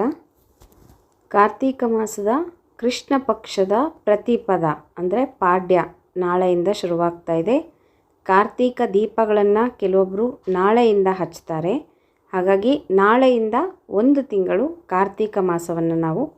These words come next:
ಆಚರಣೆಯನ್ನ ಮಾಡ್ತೀವಿ. ಈ ಒಂದು ಕಾರ್ತೀಕ ಮಾಸದಲ್ಲಿ ದೀಪ ಹಚ್ಚೋದು, ದೀಪ ದಾನ ಮಾಡೋದು, ಕೆಲವೊಂದು ಪೂಜೆಗಳು ತುಂಬ ವಿಶೇಷತೆಯನ್ನ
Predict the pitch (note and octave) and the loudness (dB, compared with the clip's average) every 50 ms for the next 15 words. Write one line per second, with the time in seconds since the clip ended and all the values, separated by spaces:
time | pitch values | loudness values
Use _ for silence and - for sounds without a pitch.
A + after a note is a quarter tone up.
0 | _ _ - F3 F#3 F#3 - A3 G3+ F#3 E3+ E3 D#3 D#3 F#3+ A#3+ C4 A#3 G3 - | _ _ -6 -4 -4 -2 0 0 0 2 0 0 0 0 0 2 0 0 0 -4
1 | - - D#3+ D#3 D#3+ - _ _ _ _ _ _ _ _ _ - A#3+ C#4 D4 D4+ | -6 -10 -10 -10 -12 -14 _ _ _ _ _ _ _ _ _ -2 0 2 4 6
2 | D4 D4+ D4 D4+ G#3+ G#3 G#3+ - - B3+ B3 - B3+ A#3+ A3+ A3 G#3 - G3 G3+ | 4 4 4 2 2 2 0 0 -2 -4 -4 -2 -2 -2 -2 -2 -4 -4 -2 -2
3 | G#3 G#3 G#3 A3 A3+ A#3+ B3 - - G#3+ F3 F#3 G3 G#3+ A3 - - A#3+ A3+ G#3 | -2 0 0 0 -2 -2 -4 -8 -12 -8 -2 0 0 0 0 -2 -2 -2 -2 -2
4 | G3+ F#3+ - - - F#3+ F#3 F#3 F#3+ F#3+ F#3+ F#3+ F#3 F#3+ G3 G3+ G3 - G#3+ G3+ | -4 -8 -6 -2 0 0 2 2 2 2 2 2 2 0 0 0 0 0 0 0
5 | F#3 F3+ F3+ F#3 G3+ G#3+ G#3 G3+ F#3+ F3+ F3 F3 F3 E3+ F3 E3+ E3+ E3+ E3+ - | 2 2 2 2 2 2 2 0 0 -2 -2 -2 -2 0 0 0 0 -2 -4 -8
6 | - - _ _ _ _ _ _ _ _ - G3 F#3+ G#3+ A3 A#3+ C4 C#4 D4 D4+ | -14 -20 _ _ _ _ _ _ _ _ 0 2 2 2 4 4 4 6 6 6
7 | D#4+ C#4+ - - _ - A3 A3 A3 A3 A3+ G#3 G3 F#3+ F#3+ F#3+ F#3+ F#3+ F#3+ F#3 | 4 2 -2 -6 _ -6 -4 -4 -2 0 0 0 2 2 2 2 2 0 -4 -6
8 | F#3+ G#3+ A3+ B3 C4+ B3 A3 G3+ - G#3+ G#3 G3+ - F#3+ - F#3+ F#3 F3+ | -4 0 2 2 2 2 2 0 -2 -4 -4 -2 -4 -4 -4 -4 -2 -2